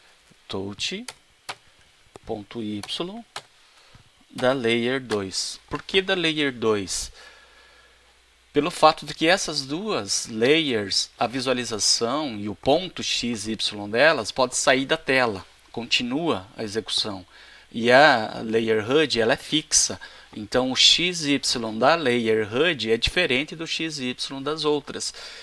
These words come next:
E como esses objetos eu crio na layer hud,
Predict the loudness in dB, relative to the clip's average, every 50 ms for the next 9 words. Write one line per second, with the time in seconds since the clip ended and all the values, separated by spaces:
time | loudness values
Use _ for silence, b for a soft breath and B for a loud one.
0 | B B B B B B -10 -10 -6 2 4 4 4 4 2 2 2 0 0 0
1 | 0 0 0 -2 -4 -4 0 0 2 2 0 -2 -4 -8 -8 -4 -4 -4 -6 -6
2 | -10 -10 -6 -6 -6 -6 -4 -2 -2 -2 -2 0 0 0 0 0 -2 -2 -4 -4
3 | -6 -6 -4 -2 -2 -2 -2 -4 -6 -8 -8 -8 -10